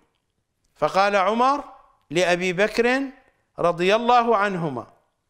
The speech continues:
"انطلق بنا إلى فاطمة فإنا قد أغضبناها".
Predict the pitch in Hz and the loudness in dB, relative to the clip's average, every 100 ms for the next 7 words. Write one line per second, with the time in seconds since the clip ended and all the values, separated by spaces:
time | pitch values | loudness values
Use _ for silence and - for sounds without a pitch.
0 | _ _ - 254 254 226 208 202 151 170 | _ _ -4 -2 0 0 2 -2 -2 -2
1 | 233 269 294 294 - _ _ _ _ - | 0 0 0 -6 -20 _ _ _ _ -4
2 | 202 202 202 220 220 190 165 151 - _ | 0 0 2 2 2 -2 -4 -6 -10 _
3 | _ _ _ _ 185 196 254 254 233 202 | _ _ _ _ -2 0 2 2 2 0
4 | 175 - 226 220 214 185 165 175 143 165 | -2 -2 -2 -2 -2 -2 -2 -2 -2 -2
5 | 165 123 101 | -2 -4 -10